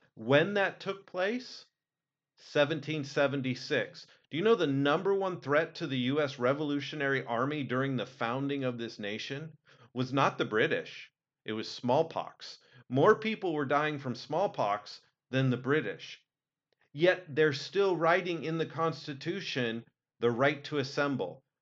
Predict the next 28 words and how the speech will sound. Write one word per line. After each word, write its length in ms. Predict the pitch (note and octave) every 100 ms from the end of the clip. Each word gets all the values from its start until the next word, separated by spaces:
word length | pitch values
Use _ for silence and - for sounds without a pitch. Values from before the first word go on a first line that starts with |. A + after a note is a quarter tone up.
| _ -
the 120 | B2+
right 380 | A#2 C3+ D3+ -
to 340 | D3 C#3 B2+ -
a 100 | A#2+
protest, 760 | - D3+ C#3 C3 G#2+ - - - _ _
the 160 | A#2 C3
right 460 | A#2+ C3 D#3 E3+
to 120 | - D3
free 260 | D3 C#3+
speech. 520 | C3 - C#3 - - - _ E3
It 80 |
was 260 | D#3+ D#3 B2+
during 580 | A2+ D#3 G3 G#3 G3+ F3+ - -
a 80 | D3
pandemic 880 | D#3 E3 D#3 C#3+ F#3 G3+ B2 B2+ - _ -
that 140 | D3
a 40 |
constitution 920 | D3 F3 F3+ F3 D#3 C3+ A3 G#3 F3+ D#3+
was 140 | C3+
being 240 | C3 C#3+
formed 400 | C#3 D3+ D#3+ D#3
to 60 | -
protect 520 | C#3 C#3 D#3+ D#3+ -
the 80 | C#3+
freedoms 540 | C3+ D#3+ E3 E3 D#3+ B2+ -
of 300 | D3 C#3+ C3+
the 80 |
people. 540 | C#3 D#3+ E3+ G2+ F2+